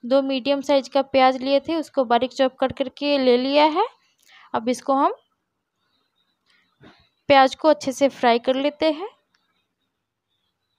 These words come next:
तो देख सकते हैं प्याज भी हमारा भुन चुका है। तो यहीं पे हम चार मीडियम साइज के आलू को छील करके थोड़ा सा बड़ा बड़ा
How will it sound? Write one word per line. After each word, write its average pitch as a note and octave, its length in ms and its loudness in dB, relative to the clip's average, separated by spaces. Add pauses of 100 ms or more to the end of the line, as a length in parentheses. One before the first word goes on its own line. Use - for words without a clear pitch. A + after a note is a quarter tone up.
(840)
तो B3 60 -14
देख C4 220 -6
सकते C#4 320 -6
हैं D4 120 -6
प्याज B3+ 300 0
भी B3 120 -6
हमारा B3+ 420 -2
भुन B3+ 240 -10
चुका C4+ 300 -10
है। D4 180 -6 (540)
तो C4+ 60 -4
यहीं C4 260 -4
पे C#4+ 160 -4
हम E4 200 -6 (760)
चार C#4+ 360 2
मीडियम C#4 360 -4
साइज C4+ 260 -6
के C#4+ 140 -4
आलू C4 240 0
को C#4+ 140 -4
छील B3+ 260 -8
करके B3+ 320 -6
थोड़ा B3+ 260 -6
सा B3+ 160 -10
बड़ा B3 260 -6
बड़ा C4 280 -4